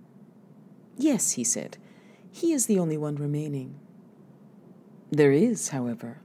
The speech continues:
I said, "a previous question which remains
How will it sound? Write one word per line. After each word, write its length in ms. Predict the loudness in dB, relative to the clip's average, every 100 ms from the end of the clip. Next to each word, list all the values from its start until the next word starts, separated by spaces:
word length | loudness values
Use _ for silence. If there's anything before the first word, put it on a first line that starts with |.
| -20 -10
I 140 | -6
said, 460 | -6 -6 -10 -18 -20 -20 -20 -20 -6
"a 40 | -4
previous 520 | 0 0 0 -2 -2
question 720 | 0 0 0 -4 -8 -8 -14 -10
which 360 | 0 0 0 0
remains 480 | 2 4 2 0